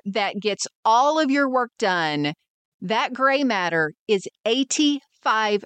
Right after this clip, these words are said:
percent water. Yes, you heard that right.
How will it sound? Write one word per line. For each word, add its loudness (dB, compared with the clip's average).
percent -4
water. -2
Yes, -8
you -2
heard -2
that -2
right. -6